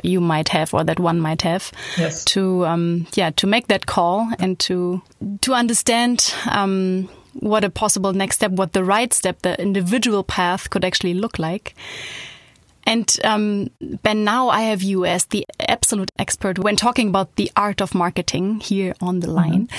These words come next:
Speaker 1: And, um, you were already, um, yeah, making a transfer in regards to your professional life and,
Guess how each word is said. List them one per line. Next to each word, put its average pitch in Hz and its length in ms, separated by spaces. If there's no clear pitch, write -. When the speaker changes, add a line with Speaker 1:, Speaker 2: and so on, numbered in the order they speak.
Speaker 1:
And, 208 340
um, 202 540
you 233 220
were 277 140
already, 269 540
um, 220 400
yeah, 208 160
making 226 560
a 196 40
transfer 214 840
in 202 160
regards 185 400
to - 100
your 185 260
professional 196 760
life 180 420
and, 175 300